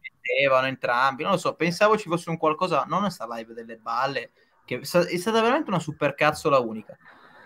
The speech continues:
Detto ciò, quasi due ore di live, ancora cento spettatori,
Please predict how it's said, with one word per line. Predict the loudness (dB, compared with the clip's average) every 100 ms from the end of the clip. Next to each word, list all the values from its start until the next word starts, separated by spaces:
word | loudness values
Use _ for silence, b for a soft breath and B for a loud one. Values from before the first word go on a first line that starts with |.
| 2
Detto | 4 6 4
ciò, | 6 6 6 -2 -20 -6
quasi | 6 8 8
due | 4
ore | 4
di | 4 8
live, | 8 8 6 0 -2 -6 -6
ancora | -4 2 2 2
cento | -2 -4
spettatori, | -4 -2 -2 -2 0 0 0 -2